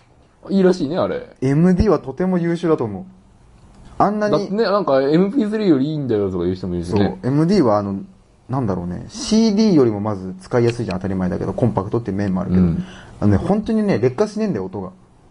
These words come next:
Speaker 1: もう。
Speaker 2: まあ。
Speaker 1: あ、でもシーディーも劣化しないでしょ。
Speaker 2: シーディーってなんかさ。
Speaker 1: え、でもあれって何？エムディーってデジタルじゃないの？あのデータは。なんていうの？なんていうの？録音なの？あれ。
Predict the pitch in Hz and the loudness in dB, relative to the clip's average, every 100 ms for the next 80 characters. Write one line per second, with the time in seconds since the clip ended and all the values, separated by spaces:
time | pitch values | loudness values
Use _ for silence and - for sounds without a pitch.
0 | - - - - 95 85 87 - - 127 | -20 -20 -18 -6 -2 -2 -2 -6 0 2
1 | 101 185 156 98 226 160 87 - - 151 | 2 0 0 -2 -2 0 0 -2 0 0
2 | 101 - - _ - - - - 294 349 | 0 -4 -12 _ -18 -16 -16 -8 -6 -2
3 | 381 240 - - - 95 104 98 - - | 0 -2 -4 0 2 2 -2 -4 -6 -8
4 | - - - - - - 240 311 147 208 | -8 -8 -10 -16 -18 0 0 2 2 2
5 | - - 123 123 101 165 294 494 123 123 | 0 -2 -2 0 0 2 2 0 0 2
6 | 311 440 110 101 92 92 104 131 82 82 | 2 2 0 0 -6 -4 -2 -2 -4 -10
7 | 82 90 90 92 87 85 98 98 98 87 | -6 0 0 2 0 0 -2 -2 -2 -4
8 | 82 113 135 156 90 101 143 226 226 214 | -4 -2 -2 -2 -4 0 0 2 0 0
9 | - | -4